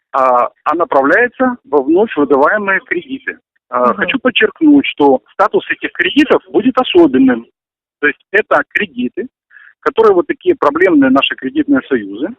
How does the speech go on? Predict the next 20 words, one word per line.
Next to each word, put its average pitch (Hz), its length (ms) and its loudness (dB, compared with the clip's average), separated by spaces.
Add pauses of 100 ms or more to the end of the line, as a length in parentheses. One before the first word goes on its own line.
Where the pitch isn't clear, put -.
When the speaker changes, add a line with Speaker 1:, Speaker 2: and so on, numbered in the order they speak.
Speaker 1:
должны 131 340 -2
будут 196 280 -2
выдавать 127 440 0 (240)
за 135 80 -2
счёт 240 200 -4
государственных 147 680 -2 (120)
средств. - 300 -6 (460)
То 156 100 4
есть - 300 -2 (680)
включаются - 540 -2
все 226 360 -8
предусмотренные 208 640 -2
законодательством 143 720 -2
механизмы 165 440 -4
контроля 127 680 0 (280)
за 123 160 -4 (120)
целевым 147 400 2
использованием 110 840 -6 (560)
этих 170 220 -4 (120)
средств. 180 340 -2